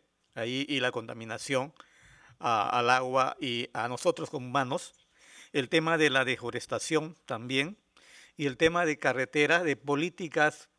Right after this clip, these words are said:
públicas que los gobiernos a través del Ejecutivo y legislativos pretenden hacer carreteras que, que pasaría por territorios de pueblos indígenas en aislamiento y, y parques nacionales.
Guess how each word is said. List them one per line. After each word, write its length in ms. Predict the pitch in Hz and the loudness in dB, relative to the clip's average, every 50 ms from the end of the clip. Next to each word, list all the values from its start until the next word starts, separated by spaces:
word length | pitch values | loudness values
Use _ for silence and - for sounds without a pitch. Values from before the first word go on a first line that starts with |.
| - - _ _ _ - | -20 -20 _ _ _ -8
públicas 560 | 208 208 180 151 147 131 - - 131 123 - | -6 -4 -2 -2 -2 -2 0 -2 -2 -2 -2
que 240 | - 147 139 131 127 | -2 -2 -2 0 0
los 180 | 123 131 117 | -2 -4 -4
gobiernos 500 | 120 117 123 120 139 156 165 151 156 139 | -4 -4 -2 0 2 2 2 2 0 -4
a 120 | 139 127 - | -6 -6 -4
través 340 | 113 127 131 143 151 147 | -2 0 2 2 2 0
del 180 | 135 139 135 127 | 0 -2 -2 -2
Ejecutivo 600 | 131 123 123 110 - 120 - - 151 143 147 147 | -4 -4 -6 -6 -8 -10 -6 -4 -2 -2 0 -2
y 20 | |
legislativos 720 | 123 127 120 117 113 113 120 - 147 143 135 131 131 120 - - - - - - _ | -2 -4 -6 -6 -6 -6 -6 -2 -2 -2 -2 -2 -2 -4 -6 -10 -20 -20 -20 -20 _
pretenden 520 | - 127 131 123 - 160 160 156 156 151 139 | -6 -4 -4 -2 0 0 0 0 0 0 -2
hacer 260 | 131 - 156 147 - | -2 0 -2 -2 -2
carreteras 640 | - 151 - 135 127 - - 147 143 131 139 135 - | -2 -4 -4 -4 -4 -2 0 0 2 2 2 0 -2
que, 200 | - 135 113 - _ _ _ _ _ - - | -6 -8 -8 -8 _ _ _ _ _ -18 -6
que 320 | - 175 170 175 170 - - - - - _ _ | -2 0 0 0 0 -4 -10 -20 -20 -20 _ _
pasaría 580 | - 156 131 - 127 127 131 143 151 165 170 - | -4 -2 0 0 -2 -2 0 2 2 0 0 -2
por 180 | - 139 113 | -4 -6 -6
territorios 580 | - - 139 120 123 117 - - 135 - 160 139 | -4 -4 -4 -4 -6 -4 0 2 2 2 2 0
de 120 | 135 127 | -2 -4
pueblos 340 | - - 156 151 147 135 - | -2 -2 0 0 -2 -4 -8
indígenas 480 | 123 117 131 139 117 147 135 131 127 - | -10 -10 -10 -8 -8 -6 -6 -6 -8 -8
en 160 | 135 123 117 | -10 -10 -10
aislamiento 720 | 117 117 110 113 - 127 143 147 135 117 - 147 165 - - - - - _ | -10 -10 -12 -12 -10 -8 -8 -8 -8 -6 -4 -4 -4 -6 -8 -20 -20 -18 _
y, 220 | - 170 160 - - - | -6 -4 -4 -4 -6 -6
y 160 | - 214 170 | -6 -4 -4
parques 420 | 165 - - 180 165 123 165 160 135 | -2 0 0 0 0 0 -2 -4 -4
nacionales. 640 | 139 131 - 147 143 147 151 143 135 170 - - - | -4 -6 -6 -6 -2 0 2 2 2 0 -2 -4 -12